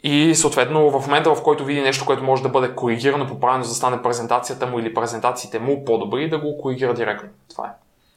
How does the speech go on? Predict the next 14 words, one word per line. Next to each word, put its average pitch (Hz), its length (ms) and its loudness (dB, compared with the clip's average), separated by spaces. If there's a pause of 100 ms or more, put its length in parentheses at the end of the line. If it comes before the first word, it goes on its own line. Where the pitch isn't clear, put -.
(100)
Проба 165 200 2
грешка. 120 340 0 (180)
Е, 110 200 -6 (1000)
<laughs> - 240 -8
просто - 240 0
много 165 380 2
практика, 143 500 0
както 131 240 -4
във 120 120 -2
всяко - 600 -2
друго 127 280 -2
нещо, - 360 -8
честно - 240 -10
казвам. 110 240 -10